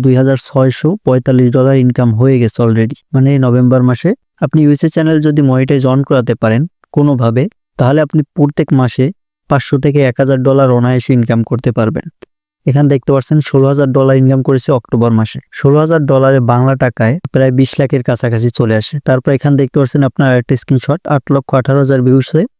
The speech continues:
আঠারোশো উনাশি ডলার। তারপর এখানে আরেকটা স্ক্রিনশট দেখতে পাচ্ছেন, এইটা, এটার সিপিএম, আরপিএম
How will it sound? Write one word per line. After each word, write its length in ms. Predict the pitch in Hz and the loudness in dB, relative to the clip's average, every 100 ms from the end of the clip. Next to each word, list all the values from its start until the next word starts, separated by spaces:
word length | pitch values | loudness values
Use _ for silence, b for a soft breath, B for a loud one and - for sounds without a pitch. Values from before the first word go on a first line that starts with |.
| - | -4
আঠারোশো 480 | 135 139 143 - 160 208 - _ _ _ _ _ - | 0 2 0 0 -2 -2 -8 _ _ _ _ _ 0
উনাশি 360 | 143 143 - 120 | 2 2 0 0
ডলার। 260 | 120 110 - - _ _ _ - | 0 -2 -6 -14 _ _ _ -6
তারপর 180 | 135 - 156 | -2 0 0
এখানে 220 | 147 151 147 | 0 2 2
আরেকটা 200 | 139 151 131 | 0 -2 -2
স্ক্রিনশট 340 | - 139 143 131 | -2 0 0 -2
দেখতে 160 | 117 127 | 0 0
পাচ্ছেন, 280 | 123 - 165 - _ _ _ _ _ _ _ _ - | 0 0 -2 -2 _ _ _ _ _ _ _ _ -2
এইটা, 380 | 147 139 151 147 151 - _ - _ _ _ - | 0 2 2 2 0 -6 _ -20 _ _ _ -2
এটার 240 | 143 156 - | 0 0 -2
সিপিএম, 360 | - 139 151 147 | -2 0 2 2
আরপিএম 280 | 139 131 143 | 0 0 0